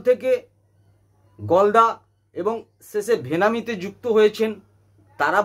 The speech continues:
ভালো জানেন যে এর profit margin একেবারে কমে গিয়েছে, লসের পরিমাণ বেড়ে গিয়েছে, যার জন্য কিন্তু চাষিরা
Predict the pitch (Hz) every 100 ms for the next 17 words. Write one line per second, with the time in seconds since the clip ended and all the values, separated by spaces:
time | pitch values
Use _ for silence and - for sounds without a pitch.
0 | 160 185 208 202 202 196 175 _ _ _
1 | 139 202 - _ _ 202 208 - 165 160
2 | - 269 - 151 147 165 165 190 202 -
3 | _ _ - 156 208 214 226 214 190 196
4 | 196 202 196 190 185 - _ _ _ _
5 | _ _ _ 101 117 156 208 285 294 214
6 | 226 233 226 220 190 208 196 208 202 190
7 | 180 - _ - 95 160 196 180 208 214
8 | 208 202 196 185 196 185 180 156 _ _
9 | _ 156 156 208 196